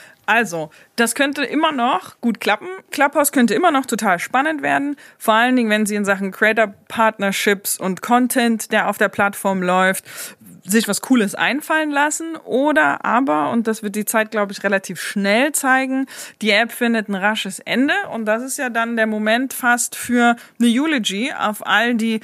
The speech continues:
Apps, die wir verloren haben. R I P Peach, R I P Ello, R I P Vine,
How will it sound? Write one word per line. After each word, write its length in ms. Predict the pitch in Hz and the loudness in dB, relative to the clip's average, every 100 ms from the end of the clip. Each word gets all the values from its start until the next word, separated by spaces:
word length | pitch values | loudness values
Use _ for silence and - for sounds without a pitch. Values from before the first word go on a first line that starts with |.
| - - - | -10 -14 0
Apps, 360 | 208 226 - - | 2 2 0 -2
die 160 | 202 | 2
wir 120 | 208 | 2
verloren 640 | 185 202 196 202 202 180 151 | 2 -2 0 0 0 -2 -2
haben. 460 | 151 156 156 156 - - _ _ - | 0 0 -4 -10 -12 -20 _ _ 0
R 300 | 226 262 254 | 2 2 0
I 20 | |
P 260 | 240 233 214 | 2 2 2
Peach, 640 | - 214 214 190 - - - - | 0 2 2 0 -6 -8 -14 0
R 280 | 202 233 226 | 4 4 2
I 20 | |
P 280 | 220 233 220 | -2 -4 0
Ello, 500 | 190 196 202 196 196 - - | 2 2 4 2 0 -12 -4
R 260 | 214 226 233 | 2 4 4
I 40 | |
P 320 | 220 - 226 180 | 0 -2 0 4
Vine, 400 | 190 202 202 | 4 4 0